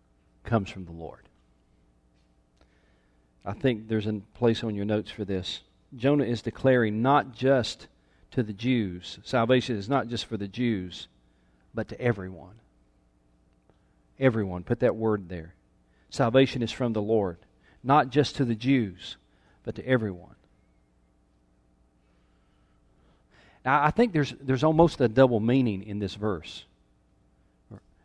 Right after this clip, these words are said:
in this sentence. Salvation, what does it say? Salvation is what?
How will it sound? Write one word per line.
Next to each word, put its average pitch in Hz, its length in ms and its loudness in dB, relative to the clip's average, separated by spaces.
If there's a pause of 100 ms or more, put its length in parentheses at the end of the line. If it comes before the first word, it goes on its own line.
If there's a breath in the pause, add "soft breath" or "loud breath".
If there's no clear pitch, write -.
in 98 100 -6
this 101 140 -2
sentence. - 640 -10 (960)
Salvation, 139 720 4
what 165 160 8
does - 20 2
it 160 80 -2
say? 127 180 6
Salvation 147 560 4
is 113 140 -4
what? 104 260 -2